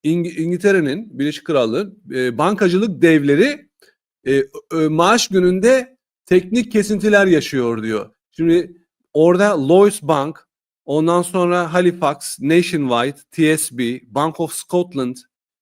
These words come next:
ve First Direct. Bu bankaların şu anda sistemleri çökmüş durumda.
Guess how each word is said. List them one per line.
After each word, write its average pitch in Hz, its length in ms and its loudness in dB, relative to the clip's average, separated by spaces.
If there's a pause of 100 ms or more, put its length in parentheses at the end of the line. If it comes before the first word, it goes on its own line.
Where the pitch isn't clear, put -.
ve 196 340 -2
First 185 340 2
Direct. 135 420 2
Bu 185 120 -2
bankaların 170 500 0
şu 214 200 -4
anda 196 500 -2 (280)
sistemleri 180 720 0
çökmüş 208 460 0
durumda. 139 520 -2